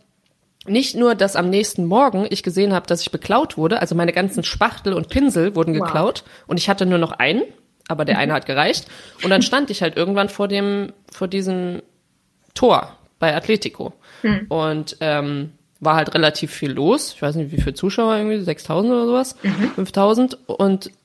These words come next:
Speaker 1: dann hab ich sie angerufen und hab gesagt, ja, also ich stehe jetzt hier vorm Tor und, ähm,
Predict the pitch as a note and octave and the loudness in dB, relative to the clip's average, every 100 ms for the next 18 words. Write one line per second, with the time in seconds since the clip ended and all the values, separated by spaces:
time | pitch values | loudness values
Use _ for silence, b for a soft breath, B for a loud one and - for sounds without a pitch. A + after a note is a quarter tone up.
0 | _ - F3+ F3+ E3+ - E3 E3 G3 G3 | _ -2 2 2 0 -4 -2 -2 0 -2
1 | F#3+ F3+ F3+ B3+ C4 A3 A3 - B3+ B3 | -2 -2 -2 2 2 2 -2 0 0 0
2 | A#3 A#3+ A#3 A3 A#3+ C#4 F#4+ G4+ A#3 - | 0 -4 -2 -2 -4 0 0 2 0 -8
3 | _ A3 G#3+ G3+ G3+ G3 F#3 F#3+ | _ -2 -2 -4 -2 0 -2 -6